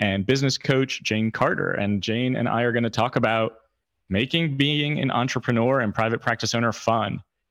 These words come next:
because we lose sight of that, I think, when we are kind of exiting our C M H jobs or wherever the hell we're coming from, when we're kind of nervous and anx-, anxious and insecure about the process. So Jane, thank you so much for being here.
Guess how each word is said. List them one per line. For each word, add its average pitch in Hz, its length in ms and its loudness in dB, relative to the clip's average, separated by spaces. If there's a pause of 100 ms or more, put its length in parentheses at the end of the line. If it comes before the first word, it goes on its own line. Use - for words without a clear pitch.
because 107 580 0 (540)
we 117 160 2
lose 110 280 2
sight 107 220 0
of 95 80 -2
that, 95 160 0
I 101 80 -2
think, 95 340 -6
when 98 180 0
we 98 120 0
are 95 380 -2
kind 101 180 -2
of 95 120 -4
exiting 98 680 0
our 53 480 -2 (460)
C 120 200 0
M 110 140 0
H 104 180 0
jobs 98 400 0
or 98 60 0
wherever 98 380 0
the 95 80 -2
hell 98 160 0
we're 95 120 -2
coming 95 280 -4
from, 101 500 -4
when 101 200 -2
we're 101 120 -2
kind 101 220 -2
of 98 80 -4
nervous 101 420 0
and 107 100 0
anx-, 101 280 -4 (160)
anxious - 560 -2
and 104 80 -2
insecure 107 420 -2
about - 220 -2
the - 80 -10
process. - 480 -2
So 113 140 -2
Jane, 110 300 0
thank 110 240 -2
you 120 60 0
so 113 160 0
much 107 220 0
for 107 100 -2
being 110 300 -2
here. 123 260 -2